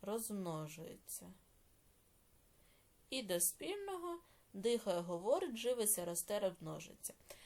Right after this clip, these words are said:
Зупиняйте відео, скільки вам потрібно часу, тоді продовжуємо. Так, досліджуємо з вами шкіру, позначаємо або так, або ні.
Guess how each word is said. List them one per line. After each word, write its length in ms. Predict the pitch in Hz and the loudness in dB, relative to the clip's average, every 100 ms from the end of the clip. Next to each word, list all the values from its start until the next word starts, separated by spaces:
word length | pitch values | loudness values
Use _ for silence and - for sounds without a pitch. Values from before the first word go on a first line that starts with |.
| - - | -20 -2
Зупиняйте 680 | 214 269 302 262 220 220 | -2 0 0 2 2 0
відео, 380 | 226 233 277 415 | -4 -6 -2 2
скільки 340 | - 285 262 226 | 2 0 -4 -4
вам 180 | 208 | -4
потрібно 360 | 214 220 214 220 | -4 -4 -4 -6
часу, 420 | - - 185 - | -2 0 2 0
тоді 300 | - 180 208 | -2 -6 -6
продовжуємо. 760 | 233 180 156 151 143 147 - - - - - - - - - - - - - - | -6 -6 -6 -6 -8 -10 -10 -14 -20 -20 -20 -20 -20 -20 -20 -20 -20 -20 -20 0
Так, 380 | 240 175 - - - | 2 2 0 -16 -18
досліджуємо 680 | 214 262 - 285 240 226 226 | -4 0 2 2 0 0 0
з 120 | 226 | -2
вами 560 | 226 220 208 202 185 190 | 4 8 8 4 -2 -4
шкіру, 540 | - - 294 381 415 | -6 -4 -2 2 2
позначаємо 1000 | 403 262 262 254 - 240 208 190 180 185 | 4 2 4 0 2 4 4 4 0 0
або 280 | - 196 185 | 0 4 2
так, 300 | 190 302 440 | 4 4 4
або 320 | - 226 202 247 | 2 0 2 0
ні. 380 | 196 175 156 | 0 -4 -6